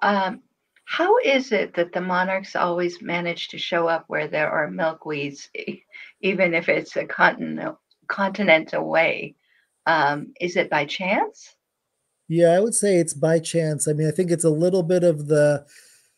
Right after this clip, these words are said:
Speaker 2: law of large numbers, and that, that we're talking about hundreds of millions of butterflies. Um, one of the things that monarchs do, like, um, like some other butterflies and many birds, is,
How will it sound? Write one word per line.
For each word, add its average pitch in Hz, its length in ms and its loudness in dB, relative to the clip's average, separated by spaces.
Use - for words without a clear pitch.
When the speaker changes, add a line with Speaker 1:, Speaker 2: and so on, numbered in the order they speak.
Speaker 2:
law 156 440 6
of 143 200 -2
large 147 340 4
numbers, 160 480 -2
and 139 140 -4
that, 147 240 -4
that 147 120 -2
we're 156 120 -4
talking 160 320 2
about 147 180 0
hundreds 170 400 0
of 160 80 4
millions 151 380 2
of 131 80 -8
butterflies. 156 840 -2
Um, 156 600 -6
one 180 240 4
of 196 80 2
the 185 100 2
things 180 260 -2
that 160 140 2
monarchs 160 520 -2
do, 165 520 0
like, 143 420 2
um, 139 480 -4
like 247 260 -2
some 262 240 0
other 175 180 6
butterflies 151 580 2
and 143 120 -2
many 147 200 -2
birds, 156 540 -2
is, 147 320 -4